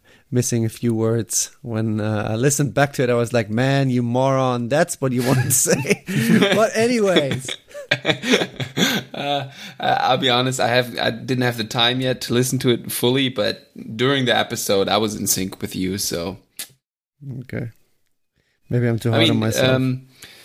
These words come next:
Speaker 2: if you, if you like the episode so much, what were y-, some of your brain pops listening to it?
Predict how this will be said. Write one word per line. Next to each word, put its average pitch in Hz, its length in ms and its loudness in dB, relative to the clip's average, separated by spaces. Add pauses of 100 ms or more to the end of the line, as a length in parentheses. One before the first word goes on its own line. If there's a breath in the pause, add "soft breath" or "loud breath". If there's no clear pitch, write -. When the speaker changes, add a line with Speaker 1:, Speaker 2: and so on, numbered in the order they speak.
(200 loud breath)
Speaker 2:
if 139 220 -2
you, 165 160 2
if 170 200 -2
you 165 60 2
like 170 220 0
the 147 100 0
episode 165 460 0
so 123 120 2
much, 113 320 0
what 131 220 0
were 135 480 0
y-, 131 340 -6
some 147 220 -2
of 143 80 0
your 156 140 2
brain 110 280 0
pops - 360 -6
listening 113 420 -6
to - 160 -6
it? - 180 -10